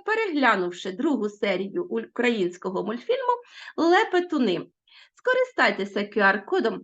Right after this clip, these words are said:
перейдіть за посиланням і насолоджуйтесь переглядом. І не забудьте український відповідник записати собі в зошити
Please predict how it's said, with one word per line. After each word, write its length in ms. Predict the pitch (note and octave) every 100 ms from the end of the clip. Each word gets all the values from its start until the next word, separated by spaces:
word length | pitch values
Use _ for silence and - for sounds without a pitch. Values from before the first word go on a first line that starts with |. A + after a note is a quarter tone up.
| _ -
перейдіть 560 | G#4+ F#4+ C#4+ A#3 A#3
за 100 | G3+
посиланням 680 | G3 G3+ G3+ D4 F4 A#3 G3+ -
і 60 | G4+
насолоджуйтесь 920 | B4 A#4 - G4+ F#4+ G#4 F#4+ F4+ F4 -
переглядом. 600 | C#4+ C4 C#4 G#3+ A#3 A#3+ - C#4+
І 100 | -
не 120 | B3 A#3
забудьте 600 | A3+ G3+ F4+ F#4 - -
український 720 | A#3+ A3+ F#3+ G3 G3+ G3+ G3
відповідник 720 | F#3 F3+ F3+ F#3 C4 - - - -
записати 960 | G3 F#3 - F#3+ - E3+ F#3 C4 F#4+
собі 440 | F#4 G#3+ F3 G3 A3+
в 60 |
зошити 680 | F#3+ E3+ G#3 G#3+ G#3 G#3